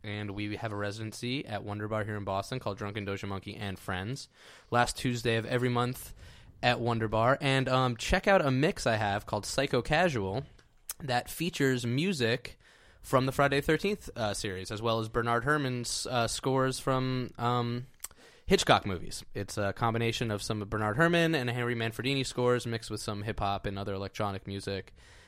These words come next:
and that's called Psycho Casual, and it, um, samples some of these movies we talked about today, and you can check it out at soundcloud dot com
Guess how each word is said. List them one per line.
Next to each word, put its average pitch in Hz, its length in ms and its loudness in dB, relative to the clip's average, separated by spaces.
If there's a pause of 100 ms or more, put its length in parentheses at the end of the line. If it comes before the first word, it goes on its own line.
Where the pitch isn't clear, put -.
(100)
and 101 120 -4
that's 98 100 -4
called 101 200 2
Psycho 113 280 0
Casual, 127 720 2
and 104 160 -6
it, 95 240 -6
um, 98 220 -2
samples 113 420 -2
some 107 140 -2
of 98 40 -4
these 101 160 -4
movies 101 220 -4
we 92 60 -10
talked 98 220 -2
about 92 160 -2
today, 92 240 -4
and 92 100 -6
you 92 60 -10
can 101 100 -10
check 101 120 -6
it 104 60 -6
out 95 140 -2
at 92 80 -10
soundcloud 113 460 0
dot 110 160 0
com 147 380 4